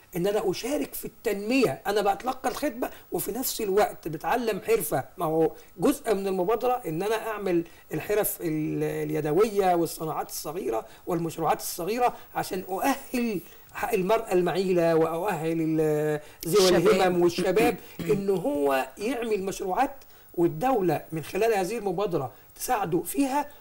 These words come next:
Speaker 1: وهو يبقى جزء كمان في التنمية وليس عبء.
Speaker 2: ويساعد غيره.
Speaker 1: ويساعد غيره.
Speaker 2: بدل
Speaker 1: ما
Speaker 2: ما يفضل على طول، طول الوقت،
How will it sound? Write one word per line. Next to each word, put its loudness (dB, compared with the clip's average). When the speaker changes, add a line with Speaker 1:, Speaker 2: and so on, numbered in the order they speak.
Speaker 1:
وهو 2
يبقى 0
جزء 0
كمان -2
في -10
التنمية -2
وليس -2
عبء. -2
Speaker 2:
ويساعد 4
غيره. 2
Speaker 1:
ويساعد 0
غيره. -6
Speaker 2:
بدل 2
Speaker 1:
ما 0
Speaker 2:
ما 2
يفضل 0
على -2
طول، -6
طول -2
الوقت، 0